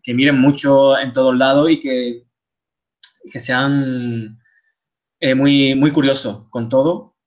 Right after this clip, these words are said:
y que no se centren sobre, que no, sobre lo, lo, lo más importante, que no se centren en, en la técnica.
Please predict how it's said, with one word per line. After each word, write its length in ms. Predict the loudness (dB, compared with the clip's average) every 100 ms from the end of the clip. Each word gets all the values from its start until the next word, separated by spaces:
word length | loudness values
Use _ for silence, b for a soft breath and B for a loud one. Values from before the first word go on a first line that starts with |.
| _ -10
y 120 | -4
que 160 | -4
no 120 | -2 -2
se 160 | -4
centren 460 | -2 -2 -2 -2 -4
sobre, 300 | -6 -10 -12
que 120 | -14
no, 100 | -14 -14
sobre 260 | -12 -10 -10
lo, 140 | -14 -20 _
lo, 180 | -20 -14
lo 100 | -6
más 120 | -4
importante, 480 | -2 0 0 -2 -2
que 80 |
no 80 | -4
se 120 | -4
centren 360 | -4 -6 -4 -4
en, 160 | -4 -6 -8 -8
en 80 | -6
la 80 | -4
técnica. 420 | -4 -4 -10